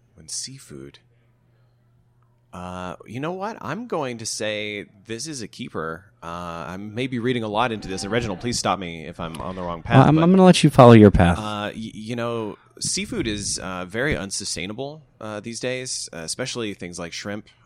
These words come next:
Speaker 1: Uh, they're not, they're not maintainably farmed. Uh, and, and almost anything that's caught wild, there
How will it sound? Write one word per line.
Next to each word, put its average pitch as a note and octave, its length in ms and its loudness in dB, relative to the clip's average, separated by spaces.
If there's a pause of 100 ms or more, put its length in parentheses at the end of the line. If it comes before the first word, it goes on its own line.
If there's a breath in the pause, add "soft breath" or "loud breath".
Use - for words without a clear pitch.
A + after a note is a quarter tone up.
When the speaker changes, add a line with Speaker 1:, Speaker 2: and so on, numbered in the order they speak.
Speaker 1:
Uh, E2 320 -12
they're E2+ 100 -14
not, G2 400 -8 (240)
they're F2+ 120 -16
not G2 200 -10
maintainably F#2+ 640 -12
farmed. A2+ 460 -10 (640 loud breath)
Uh, F#2 680 -6
and, G#2 420 -8
and A2+ 140 -10
almost E3+ 260 -2
anything B2+ 240 -6
that's F#2+ 220 -4
caught F#2+ 300 -6
wild, F#2+ 380 -4
there G#2 100 -2